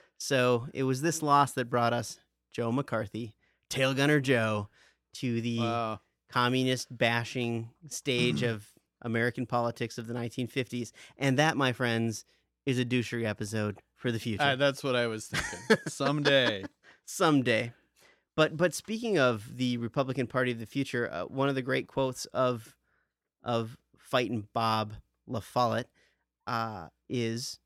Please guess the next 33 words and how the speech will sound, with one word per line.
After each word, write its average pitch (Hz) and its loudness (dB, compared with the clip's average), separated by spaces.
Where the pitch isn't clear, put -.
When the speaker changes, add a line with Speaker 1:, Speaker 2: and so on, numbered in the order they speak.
Speaker 1:
"Every 175 2
nation 185 -2
has 113 0
its 110 -8
war 139 2
party. 123 0
It 127 0
is 117 0
not 147 0
the 147 -2
party 151 2
of 139 -2
democracy. 131 -2
It 131 0
is 147 -2
the 160 -4
party 175 0
of 175 0
autocracy. 175 -2
It 139 -6
seeks 180 -8
to 156 0
dominate 165 2
absolutely. 131 -2
It 135 -2
is 120 -2
commercial, 165 -2
imperialistic, 190 -2
ruthless. 127 -2
It - -16
tolerates 143 -2
no 123 2
opposition. 139 -2